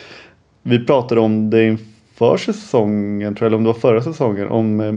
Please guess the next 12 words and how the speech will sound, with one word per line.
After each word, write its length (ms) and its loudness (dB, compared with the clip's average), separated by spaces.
så 140 -4
här, 220 -2
stora 320 4
målvaktstalanger 720 2
i 60 2
Sverige, 440 0
och 140 0
vi 60 -2
pratade 360 -4
om 120 2
Norsten 640 0
och 380 -2